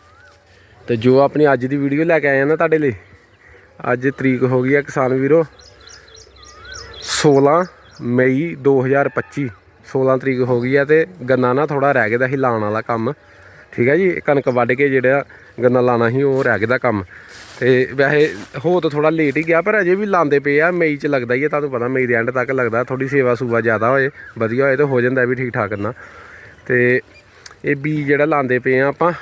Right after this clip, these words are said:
ਇਹ ਪਚਾਨਵੇਂ ਆ, ਪਚਾਨਵੇਂ ਬੀਜ ਆ ਕਿਸਾਨ ਵੀਰੋ, ਠੀਕ ਹੈ ਜੀ।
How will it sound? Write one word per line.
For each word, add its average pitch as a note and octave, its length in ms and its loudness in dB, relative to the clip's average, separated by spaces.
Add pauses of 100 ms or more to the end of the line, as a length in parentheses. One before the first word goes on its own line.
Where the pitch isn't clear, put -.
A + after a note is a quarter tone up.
(300)
ਇਹ E3+ 60 0 (140)
ਪਚਾਨਵੇਂ C#3+ 520 0
ਆ, G2 100 -2 (1500)
ਪਚਾਨਵੇਂ C3+ 520 2
ਬੀਜ C3 280 -4
ਆ A2+ 80 0
ਕਿਸਾਨ B2+ 320 -2
ਵੀਰੋ, C#3+ 260 0 (880)
ਠੀਕ B2+ 140 -2
ਹੈ E3+ 60 2
ਜੀ। F#3+ 100 -2